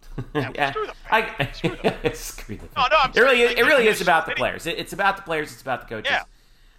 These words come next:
Speaker 1: Um,
Speaker 2: Here's the thing.
Speaker 1: now,
Speaker 2: The
Speaker 1: I'm sure the
Speaker 2: fans
Speaker 1: players would,
Speaker 2: show up.
Speaker 1: would love a shot at Miami. <laughs> That's the thing.
Speaker 2: Oh, I'm sure that's part of it, yeah. Now, by the way, the fans didn't show up to the Cure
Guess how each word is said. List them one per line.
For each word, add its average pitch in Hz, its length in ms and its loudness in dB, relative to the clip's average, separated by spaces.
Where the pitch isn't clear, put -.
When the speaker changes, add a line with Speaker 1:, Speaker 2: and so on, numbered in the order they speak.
Speaker 1:
Um, 131 180 6
Speaker 2:
Here's 127 120 0
the - 60 -2
thing. 196 140 4
Speaker 1:
now, 160 120 4
Speaker 2:
The 196 60 4
Speaker 1:
I'm 247 80 -2
sure 277 160 2
the 214 80 2
Speaker 2:
fans - 80 -6
Speaker 1:
players 208 340 2
would, 170 60 0
Speaker 2:
show 202 80 4
up. 185 80 0
Speaker 1:
would 139 160 2
love 170 340 2
a 151 60 -4
shot 120 360 0
at - 80 -6
Miami. 87 440 -8
<laughs> 147 380 -10
That's 170 240 -6
the - 60 -18
thing. 131 280 -8
Speaker 2:
Oh, 226 100 0
I'm 247 80 -2
sure 226 240 2
that's 151 220 2
part 170 240 0
of 160 80 -6
it, 143 120 -8
yeah. 151 220 -2
Now, 170 180 2
by 254 120 2
the 175 60 2
way, 143 60 0
the 135 60 -10
fans 277 400 2
didn't 247 200 -10
show 214 120 -8
up - 140 -12
to 165 80 -20
the - 60 -20
Cure 160 280 -12